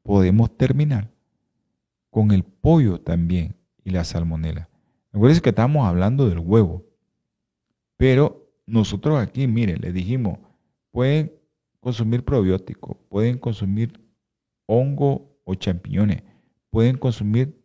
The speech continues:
levadura nutricional para aumentar tu defensa. Ahorita te estamos diciendo,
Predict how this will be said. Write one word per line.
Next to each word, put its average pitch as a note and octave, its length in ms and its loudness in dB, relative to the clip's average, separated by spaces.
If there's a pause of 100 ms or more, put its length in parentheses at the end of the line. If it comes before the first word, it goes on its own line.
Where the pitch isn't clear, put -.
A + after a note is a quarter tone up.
(140)
levadura G#2 520 2
nutricional F#2 760 -2 (280)
para G#2 200 -2
aumentar F#2+ 500 -2
tu F#2+ 140 -6
defensa. A2 500 -2 (920)
Ahorita A#2 380 0
te C#3 100 -2
estamos B2+ 300 -2
diciendo, A2+ 480 -4